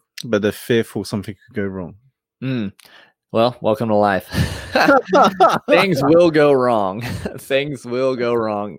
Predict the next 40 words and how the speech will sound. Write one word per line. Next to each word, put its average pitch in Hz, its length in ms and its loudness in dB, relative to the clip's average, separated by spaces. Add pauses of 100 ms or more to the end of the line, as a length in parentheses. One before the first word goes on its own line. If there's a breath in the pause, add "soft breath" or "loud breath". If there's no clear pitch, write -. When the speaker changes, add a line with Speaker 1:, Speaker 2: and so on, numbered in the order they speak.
Speaker 2:
Even 131 280 -4
if 120 140 -4
you're 110 160 -4
meant 107 220 -4
to 98 60 -4
do 107 200 0
it 95 140 2
and 101 100 -6
you 101 80 -6
know 101 200 0
a - 20 2
hundred 104 180 -6
percent, 90 380 -8
things 101 180 -6
will 98 80 -6
still 90 220 -2
go 87 80 -4
wrong. 73 420 -8
So, 92 440 2 (480 soft breath)
uh, 92 400 2 (120)
just - 280 -8
do 101 160 -2
it. 110 140 -2 (420)
Just 113 240 -4
start. - 420 8 (680 soft breath)
Um, 85 640 -8 (360)
again, 101 560 -6 (100)
im-, 127 300 -4 (100)
imperfect 147 640 0
action 120 380 -4
is 104 60 -8
better 107 280 2
than 104 320 -6 (300)
no 104 240 -2
action. 80 420 -8
And 101 160 -10
so 95 580 0
it's 107 160 -2
so 113 180 2
true. - 360 0